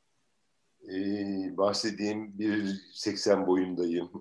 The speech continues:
Esmer <laughs> saçım vardı, döküldü. Ee, bana "Nerelisin?" diye soruyorlar. Oradan bahsedeyim istersen. Türkiye'liyim diye cevap veriyorum. Çünkü gerçekten de kendimi belli bir yere çok fazla ait hissedeceğim kadar,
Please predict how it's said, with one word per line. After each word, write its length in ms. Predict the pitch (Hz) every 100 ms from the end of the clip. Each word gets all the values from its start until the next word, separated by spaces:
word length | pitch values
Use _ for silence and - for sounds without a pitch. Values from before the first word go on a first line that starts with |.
| -
Esmer 540 | 87 - 98 123 113
<laughs> 320 | 98 98 95
saçım 680 | 95 107 107 - - 120 110
vardı, 380 | 101 95 95 95
döküldü. 640 | 98 98 90 87 90 104 - _ _ _ _ _ -
Ee, 480 | 98 107 110 104 -
bana 200 | 131 160
"Nerelisin?" 600 | 170 180 160 - 127 123
diye 160 | 120
soruyorlar. 840 | 120 - 110 117 107 113 147 151 - -
Oradan 420 | 123 143 135 110
bahsedeyim 600 | 104 104 - 101 101 98
istersen. 680 | 95 - 101 101 139 147 151 - _ _
Türkiye'liyim 640 | - 151 - 165 110 104 90
diye 220 | 92 90 80
cevap 480 | - 92 92 90 -
veriyorum. 580 | 87 85 90 104 139 202 _ _ _ -
Çünkü 280 | 123 135 127
gerçekten 760 | 147 151 139 - 110 107 104
de 360 | 117 143 - - _ _ _
kendimi 600 | - 110 120 120 139 143
belli 360 | 123 120 123 156
bir 60 | 143
yere 300 | 127 120 117
çok 260 | 143 139
fazla 300 | 135 127 123
ait 360 | 107 117 127 120
hissedeceğim 600 | - 120 110 104 131 131
kadar, 420 | 110 107 131 -